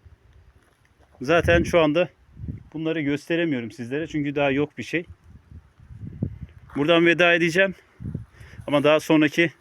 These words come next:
videolarda yine sizlerle beraber olmaya devam edeceğiz.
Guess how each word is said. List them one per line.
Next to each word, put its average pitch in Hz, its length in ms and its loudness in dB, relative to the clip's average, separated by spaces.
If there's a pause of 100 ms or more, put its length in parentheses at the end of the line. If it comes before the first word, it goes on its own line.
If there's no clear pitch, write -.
(760)
videolarda 147 600 4
yine 151 240 4
sizlerle 139 460 2
beraber 143 300 4
olmaya 143 320 4
devam 147 300 4
edeceğiz. 123 440 0